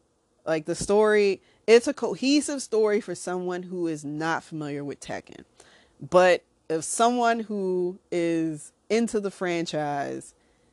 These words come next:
it's a mess. It's a mess of an experience. Would I recommend watching it? Sure, go for it. It's six episodes. There's, there is some entertainment value.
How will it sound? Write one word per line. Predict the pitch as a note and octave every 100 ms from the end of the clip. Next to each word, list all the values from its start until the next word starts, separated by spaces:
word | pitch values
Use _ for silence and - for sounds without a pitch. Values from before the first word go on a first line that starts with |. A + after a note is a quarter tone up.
| _ -
it's | A3+ A3+
a | B3+
mess. | A#3 C4 D#4+ C#4+ - - -
It's | B3 -
a | A#3
mess | G#3 G#3 -
of | A3 G3
an | F3
experience. | D#3 - - D3 G2+ F#2 - - _ _ _ _ -
Would | D4+
I | D#4
recommend | D#4 D#4 D4 C#4+
watching | D4 D4 D4 C#4+
it? | C4+ C4 _ _ _ _ - _
Sure, | - G3 C3+ - _
go | - F#3+
for | - -
it. | - _ -
It's | E3
six | B3+ A3+
episodes. | G#3+ G3+ G3+ G3+ F#3+ F#3 F#3 F3 - - - _ _ _ _ _
There's, | D#3+ F#3 - - _
there | F3 F#3+
is | - G3+ G3+
some | - F#3+ F#3+
entertainment | - F3 F3 D#3+ D#3+ D#3+ D#3
value. | D#3 D#3+ D#3+ D#3 D3+